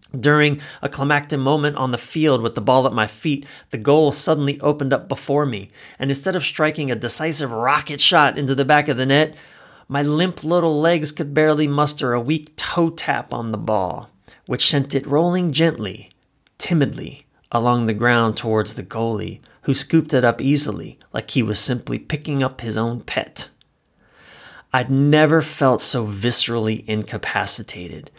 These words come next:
physically incapable of so-called success.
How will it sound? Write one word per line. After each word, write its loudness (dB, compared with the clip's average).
physically 0
incapable -4
of -6
so-called -6
success. -2